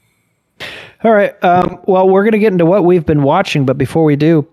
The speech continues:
that portion of the pod is brought to you by our good friends at the clipless leash dot com.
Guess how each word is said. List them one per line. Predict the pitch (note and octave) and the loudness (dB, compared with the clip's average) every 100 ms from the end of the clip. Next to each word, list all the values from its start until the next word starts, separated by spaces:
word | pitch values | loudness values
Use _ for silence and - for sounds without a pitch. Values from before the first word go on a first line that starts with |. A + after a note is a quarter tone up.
| - | -6
that | C3 | -4
portion | - C#3+ - | -2 -4 -2
of | C3+ | -2
the | B2+ | -2
pod | C#3+ C3+ | 0 0
is | C3 | 0
brought | C3+ C#3 | 0 -2
to | - | -2
you | D3+ | 0
by | D3 | 2
our | C#3+ | 0
good | C#3+ D3 | 0 -4
friends | D#3 D3 C3+ | -2 -2 0
at | E3 F3 E3 | -2 -2 -6
the | |
clipless | C#3 D#3 D3+ D#3 - | -4 -4 0 -2 -2
leash | D#3 D#3 - | -2 -2 -2
dot | D#3 D3+ | -2 -4
com. | - E3 D#3+ C#3+ | -2 -2 -2 -6